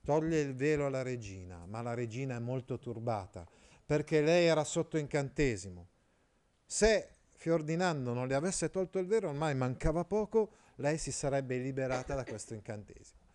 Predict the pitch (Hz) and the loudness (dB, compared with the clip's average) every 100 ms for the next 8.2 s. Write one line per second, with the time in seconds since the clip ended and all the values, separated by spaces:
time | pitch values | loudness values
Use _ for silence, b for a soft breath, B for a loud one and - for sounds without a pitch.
0 | B B B B - 151 143 143 143 - | B B B B -4 0 2 4 2 2
1 | 131 123 120 120 123 101 107 90 82 - | -2 -2 -4 -8 -8 -10 -10 -12 -16 -20
2 | 104 165 180 185 156 139 - 180 170 - | -10 -4 -2 0 0 -2 -4 -6 -8 -8
3 | 143 - 127 - - - - - 143 165 | -8 -6 -6 -8 -12 -14 -14 -12 -10 -8
4 | 170 156 151 - - - 98 92 87 b | -4 -4 -4 -8 -10 -8 -8 -10 -16 b
5 | b 131 139 165 123 90 117 139 123 127 | b -4 -2 -4 -6 -8 -4 -4 -2 -4
6 | 123 160 101 98 B B - 143 139 117 | -4 -4 -6 -8 B B 0 4 4 2
7 | B B - 131 160 - 135 131 170 123 | B B 0 4 4 6 4 6 6 6
8 | 95 90 | 2 -8